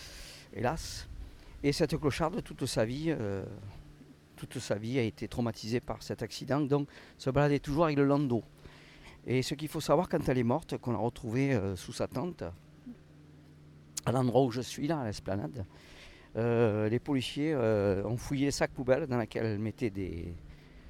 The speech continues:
des effets personnels. Ils ont trouvé un sac poubelle rempli de petits billets. Et c'était des billets en francs, c'était pas des billets en euros. Et il y en avait pour, euh, pas mal d'argent. Voilà la petite histoire. Je crois,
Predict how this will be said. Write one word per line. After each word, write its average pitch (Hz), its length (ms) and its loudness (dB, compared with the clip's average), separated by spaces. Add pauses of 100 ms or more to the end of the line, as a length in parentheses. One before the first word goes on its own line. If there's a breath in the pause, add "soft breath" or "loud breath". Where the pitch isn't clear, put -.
(280 loud breath)
des 110 160 -2
effets 113 200 0
personnels. 117 460 0
Ils 131 140 2
ont 123 80 4
trouvé 123 300 0
un 123 80 2
sac 127 160 -4
poubelle 127 320 4
rempli 120 280 -4
de 120 80 4
petits - 280 -8
billets. - 260 -6 (960 loud breath)
Et 101 560 0
c'était - 280 -6
des 104 140 0
billets 104 220 0
en 110 100 2
francs, 123 220 0
c'était - 240 -6
pas 104 160 0
des 95 100 -2
billets 95 240 -4
en 98 80 0
euros. 104 300 -2 (600 loud breath)
Et 101 360 -2
il 95 60 -2
y 104 60 2
en 101 60 0
avait 107 240 -2
pour, 95 380 -2
euh, 85 140 -2 (220)
pas 123 120 0
mal 127 120 0
d'argent. 90 320 -4 (840 loud breath)
Voilà 117 200 -2
la 120 80 -4
petite - 340 -10
histoire. 117 480 2
Je 110 140 -4
crois, 127 260 -2